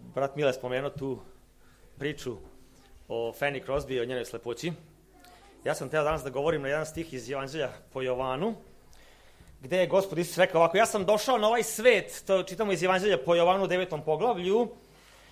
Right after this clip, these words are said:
trideset deveti: "Ja sam došao na ovaj svet da sudim ili da razdelim ljude." Kaže, "Da progledaju oni koji ne vide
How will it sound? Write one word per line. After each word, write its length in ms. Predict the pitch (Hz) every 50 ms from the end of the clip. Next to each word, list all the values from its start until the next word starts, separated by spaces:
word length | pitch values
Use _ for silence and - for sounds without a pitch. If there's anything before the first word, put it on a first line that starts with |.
| - - - - _
trideset 220 | _ - 196 214 170
deveti: 260 | 196 214 208 208 196
"Ja 120 | 185 220
sam 200 | 254 254 240 226
došao 280 | 190 233 240 233 - 262
na 100 | 254 247
ovaj 160 | 247 254 254
svet 600 | 254 - - 190 254 285 254 - - - - - _ - - - _ _ _ _ _ - - _ _
da 200 | - 135 196 196
sudim 480 | 196 - - 269 247 214 - 147 147 175
ili 100 | 196 196
da 100 | 190 190
razdelim 520 | 208 214 214 185 170 233 208 175 160 151
ljude." 320 | 151 151 143 127 117 113 - - - - - - - - - _
Kaže, 400 | - 180 185 170 151 175 151 - - - -
"Da 160 | - 139 185
progledaju 680 | 180 180 180 226 226 226 247 320 311 285 269 247 240 226
oni 380 | 220 220 226 240 277 311 311 - - - - _ _ - - _ _ - -
koji 220 | - 208 214 214
ne 180 | 208 202 190 190
vide 460 | 233 311 294 294 285 240 196 - -